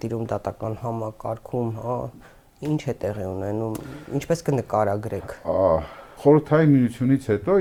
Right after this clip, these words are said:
Speaker 2: երբ որ դատարանների վրա, ը, դատարանների մուտքի դիմաց, ը, ես ուսանող էի, պրակտիկա անցնելուց տեսել եմ դա և, ը,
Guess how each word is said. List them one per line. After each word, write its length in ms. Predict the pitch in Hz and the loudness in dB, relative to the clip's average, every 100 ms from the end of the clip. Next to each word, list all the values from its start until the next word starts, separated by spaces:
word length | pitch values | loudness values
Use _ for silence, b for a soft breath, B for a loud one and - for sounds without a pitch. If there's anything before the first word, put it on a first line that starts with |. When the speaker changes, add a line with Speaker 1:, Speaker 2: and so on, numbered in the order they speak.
| 131 | 4
Speaker 2:
երբ 160 | 104 - | 2 2
որ 160 | 101 - B B B - | -2 -2 B B B 0
դատարանների 720 | 104 104 104 101 104 101 110 98 | 0 4 4 4 2 0 -2 -2
վրա, 240 | 101 107 | 4 4
ը, 320 | 104 - 92 92 90 87 85 78 b b b - - - 90 | 4 0 -2 0 0 -2 -4 -6 b b b -20 -20 -4 -4
դատարանների 580 | 87 92 87 92 104 95 | 0 0 0 -2 -4 -4
մուտքի 360 | 98 - 110 101 | -4 -6 -8 -4
դիմաց, 400 | 98 120 123 - | -2 2 0 -2
ը, 640 | - - - - - 110 98 | -18 -20 -20 -20 -12 -8 -2
ես 180 | 107 - | -2 -2
ուսանող 440 | 101 110 113 104 98 | -2 0 2 4 4
էի, 80 | 120 - | 2 0
պրակտիկա 480 | 80 - 98 101 90 | -4 -4 -10 -4 -4
անցնելուց 440 | 90 - 101 117 - | -4 -6 -4 -4 -2
տեսել 400 | 95 90 113 98 | -4 -2 -2 0
եմ 100 | 82 85 | -2 4
դա 100 | 113 117 | 6 6
և, 180 | 101 - - - | 2 -2 -18 -16
ը, 180 | 95 90 | -10 -6